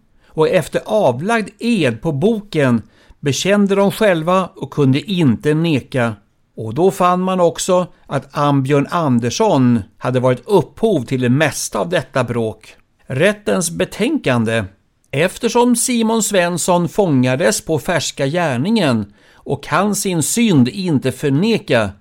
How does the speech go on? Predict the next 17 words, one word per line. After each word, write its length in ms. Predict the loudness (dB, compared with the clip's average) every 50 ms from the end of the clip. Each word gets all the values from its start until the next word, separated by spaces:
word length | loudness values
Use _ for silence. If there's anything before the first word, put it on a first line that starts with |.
| _ _ _ _ _ _ _ _
så 140 | -6 -6 -4
dömdes 580 | 2 2 2 4 6 4 4 4 4 2 2
han 380 | 0 0 2 2 2 0 -2 -6 _
efter 440 | -2 -2 -2 -2 -4 -4 -2 -2 -2
dråpmålarbalken 1400 | -2 -2 0 2 2 0 0 0 0 0 2 2 2 0 0 2 2 0 0 -2 -2 -2 0 0 0 0 -4 -8 _ -20 -20 _
att 220 | -6 -6 -6 -4
ge 260 | -4 -2 0 0 0 0
liv 540 | 0 -2 -2 0 0 0 0 0 -2 -4
för 240 | -8 -6 -4 -2 -2
liv. 480 | 0 0 -2 0 0 -2 -2 -2 -6 -14 -20 _ _ _ _ _ _ _
Och 200 | -12 -10 -6 -4
eftersom 500 | -4 -4 -4 -6 -10 -4 -2 -2 -4 -4 -4
Ambjörn 840 | -4 -2 -2 0 0 0 0 2 2 2 2 0 0 -4 -6 -10
varit 400 | _ -6 -4 -2 -2 -2 -6 -4
med 560 | -2 0 2 2 2 2 2 2 0 0 -4 -8 -8 _ _ _ _
och 200 | -6 -4 -4 -4
vållat 580 | -6 -2 0 0 0 0 2 0 0 0 -2